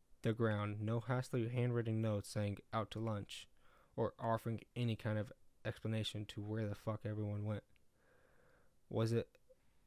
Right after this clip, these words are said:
was at what? That makes no sense. At was anywhere to be seen, just def-, deafening silence and a profound feeling of isolation.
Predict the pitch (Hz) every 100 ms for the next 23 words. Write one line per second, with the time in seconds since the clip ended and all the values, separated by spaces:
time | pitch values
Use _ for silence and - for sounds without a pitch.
0 | - - - 113 110 113 107 113 110 -
1 | 127 - - - - - - - - -
2 | 107 98 - 113 107 - 120 - - -
3 | - 107 117 117 107 - - 143 151 147
4 | 135 - 120 117 113 - 110 101 - _
5 | - _ _ _ - 117 - - - -
6 | 120 - - - - 190 180 170 120 120
7 | 107 101 98 101 - - - - 113 104
8 | 95 - - - 107 - 110 - 110 104
9 | 113 104 101 - 110 - 113 - 104 107
10 | -